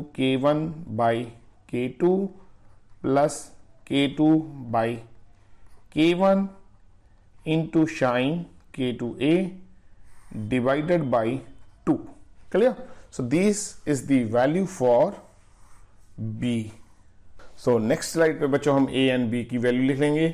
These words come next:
Actually ये आर्टिकल हमारा बहुत लेंथी है तो इसको हम ध्यान से करेंगे। तो हम A and B की वैल्यू फिर से लिखते हैं। A हमारा आया E, E raise to power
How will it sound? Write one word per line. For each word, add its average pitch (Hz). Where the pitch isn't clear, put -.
Actually 127
ये 135
आर्टिकल 120
हमारा 110
बहुत 120
लेंथी 165
है 170
तो 123
इसको 117
हम 117
ध्यान 117
से 156
करेंगे। 151
तो 131
हम 139
A 143
and 165
B 131
की 139
वैल्यू 123
फिर 120
से 135
लिखते 139
हैं। 196
A 156
हमारा 139
आया 117
E, 123
E 135
raise 175
to -
power 127